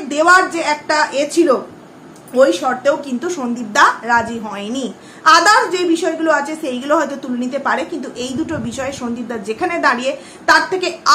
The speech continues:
আরও বেশি স্ট্রং হয়তো নিজেকে করে নিয়েছে। যারা এই আনন্দে আনন্দিত হয়ে লাফাচ্ছে, ছোট্ট কিষাণু এই হয়তো কালকেই গামলা হয়তো, অনেকেই এরকম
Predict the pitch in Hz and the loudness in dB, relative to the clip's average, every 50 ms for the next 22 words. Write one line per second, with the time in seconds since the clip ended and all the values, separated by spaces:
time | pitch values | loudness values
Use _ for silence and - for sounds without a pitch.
0 | 330 370 415 440 466 403 370 359 370 359 349 349 - - - 370 392 415 415 427 | 8 8 8 6 6 4 4 2 2 4 2 2 2 4 6 6 6 6 6 4
1 | 381 311 - 330 294 294 247 285 277 285 285 - 262 247 254 254 254 262 254 240 | 0 0 0 -2 -4 -4 -4 -6 -6 -6 -6 -2 0 0 0 0 0 -2 -4 -4
2 | 247 - 233 196 - - - 233 208 240 254 247 - - - 285 330 359 381 392 | -4 -6 -8 -10 -10 -14 -12 -4 0 0 2 2 0 -2 -4 -4 -2 0 2 0
3 | 392 - - 254 277 285 320 359 370 359 339 330 262 - - 202 247 277 311 339 | 0 0 2 2 2 4 4 2 2 2 2 2 0 0 0 0 0 0 0 0
4 | 339 330 339 330 311 262 247 269 262 262 254 220 208 - - 359 320 - - - | 0 -2 -2 0 0 0 0 2 0 2 2 2 2 4 4 2 2 2 0 -2
5 | 302 240 - - - - - - - - 381 392 - - 392 - 339 370 359 349 | -2 -2 -4 -6 -12 -20 -20 -12 -4 0 0 0 0 0 -2 0 0 2 2 2
6 | 330 320 320 320 339 349 311 277 240 302 339 392 381 370 - - 311 - - 285 | 2 0 0 -2 -2 -2 -2 -2 0 2 4 4 4 4 2 0 0 0 2 2
7 | 294 320 311 - 349 339 254 294 269 285 294 302 311 311 302 - 302 294 294 240 | 2 2 0 0 -4 -4 -2 -2 -2 -2 0 2 2 2 0 0 -4 -6 -6 -6
8 | 294 359 370 403 403 370 311 311 320 359 | -6 -6 -2 -2 0 0 0 0 -2 -2